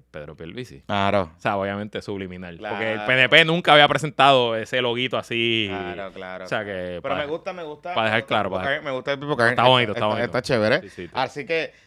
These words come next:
Speaker 2: ya, obviamente, tenemos un Pava Card. No sabemos cómo se ve, pero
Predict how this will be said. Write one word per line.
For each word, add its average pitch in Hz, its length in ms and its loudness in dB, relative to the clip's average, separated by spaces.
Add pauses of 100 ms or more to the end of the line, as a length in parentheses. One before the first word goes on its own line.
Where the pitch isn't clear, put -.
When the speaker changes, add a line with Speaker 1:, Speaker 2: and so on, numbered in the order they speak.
(120)
Speaker 2:
ya, 123 420 8
obviamente, 139 420 4
tenemos 123 320 0
un 135 120 -2
Pava 147 280 8
Card. 160 280 6
No 131 100 -2
sabemos 117 280 -2
cómo 143 180 -4
se 160 120 0
ve, 160 200 4
pero 135 400 -2